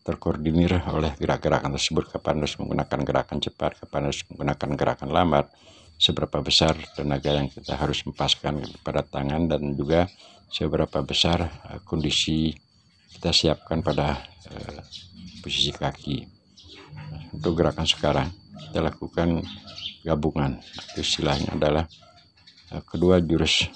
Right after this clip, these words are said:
pertama dan kedua kita lakukan dengan sekali langkah. Nah, kemudian berat. Nah, dengan,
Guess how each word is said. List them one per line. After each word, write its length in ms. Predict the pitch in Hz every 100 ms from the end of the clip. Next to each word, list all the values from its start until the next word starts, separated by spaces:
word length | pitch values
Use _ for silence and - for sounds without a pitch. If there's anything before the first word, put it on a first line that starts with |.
| - 71 71 - -
pertama 440 | - - 78 76
dan 160 | 76 73
kedua 400 | - 73 76 80
kita 160 | -
lakukan 760 | 82 76 - - 78 82 - -
dengan 280 | 73 147 156 76 - - - - _ _ _ _ - _ -
sekali 400 | - - 95 92
langkah. 500 | 78 71 69 85 90 - - - _ - - _ _ _ - - - - -
Nah, 120 | - -
kemudian 380 | - - - - _ - -
berat. 220 | 78 73 -
Nah, 160 | 71 76
dengan, 400 | 76 85 87